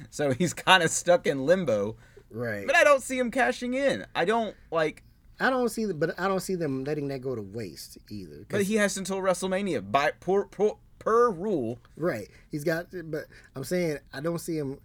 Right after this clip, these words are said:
Speaker 2: He may not cash in on Seth.
Speaker 1: No.
Speaker 2: It's gonna be somebody else, he, and he's not gonna go after Roman.
Speaker 1: Not,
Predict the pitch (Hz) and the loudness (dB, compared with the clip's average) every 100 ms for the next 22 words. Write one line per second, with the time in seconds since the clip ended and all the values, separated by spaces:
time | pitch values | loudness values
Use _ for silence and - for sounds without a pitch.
0 | - - - 196 226 208 190 175 151 135 | -20 -16 0 2 2 0 -2 -2 -2 -4
1 | 110 - - - _ - - - - - | -8 -12 -20 -20 _ -20 -20 -20 -20 -20
2 | _ 220 190 139 - 156 160 196 175 175 | _ 0 2 2 0 -4 0 0 0 0
3 | 175 160 151 135 120 139 131 156 123 165 | -2 0 -2 -2 -2 -4 0 0 0 -2
4 | 180 160 143 156 143 117 117 151 123 95 | -2 -2 2 2 2 -4 -2 0 0 -4
5 | 131 156 120 | -8 -2 -2